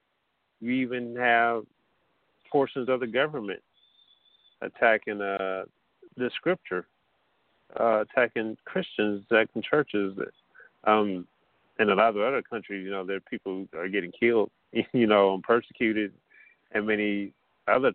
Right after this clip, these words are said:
types of things. And, and here in the United States, there's, there are some things that they're trying to get passed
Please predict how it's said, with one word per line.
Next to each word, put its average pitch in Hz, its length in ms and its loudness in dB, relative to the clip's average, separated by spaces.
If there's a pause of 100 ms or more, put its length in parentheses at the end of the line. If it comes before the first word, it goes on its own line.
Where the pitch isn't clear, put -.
types 98 240 -2
of 95 260 -10
things. 95 300 -6
And, 95 220 -10 (120)
and 101 200 -2
here 107 160 0
in 98 100 -2
the 98 80 -8
United 98 280 -4
States, 120 340 2
there's, 101 200 2 (220)
there 104 180 2
are 95 100 2
some 98 140 -8
things 98 440 -4
that 101 120 2
they're 95 140 2
trying 101 180 -2
to 95 60 -2
get 92 180 -4
passed 95 440 4